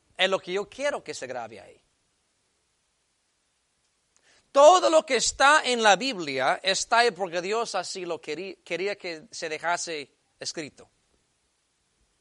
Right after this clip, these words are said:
Y lo dije como lo quiero decir. Porque no quiero dejarles saber,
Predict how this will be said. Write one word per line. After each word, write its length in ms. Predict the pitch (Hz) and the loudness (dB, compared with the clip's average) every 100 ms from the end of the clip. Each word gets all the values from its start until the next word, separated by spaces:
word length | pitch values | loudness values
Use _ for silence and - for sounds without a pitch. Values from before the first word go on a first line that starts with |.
| _ _ _ 135 | _ _ _ -16
Y 60 | |
lo 80 | 117 | -14
dije 380 | 123 120 117 - | -14 -14 -14 -16
como 180 | - 110 | -20 -20
lo 120 | 110 | -20
quiero 200 | 113 110 | -20 -20
decir. 300 | 104 - 98 _ _ _ _ _ _ _ _ _ _ _ _ _ _ _ _ - 107 _ _ _ _ _ _ _ _ _ | -20 -20 -20 _ _ _ _ _ _ _ _ _ _ _ _ _ _ _ _ -20 -20 _ _ _ _ _ _ _ _ _
Porque 340 | - 127 139 123 | -12 -8 -8 -6
no 180 | 143 | -8
quiero 240 | 147 156 143 | -6 -4 -4
dejarles 340 | 131 139 131 | -4 -4 -4
saber, 460 | - 127 143 139 | -8 -6 -6 -6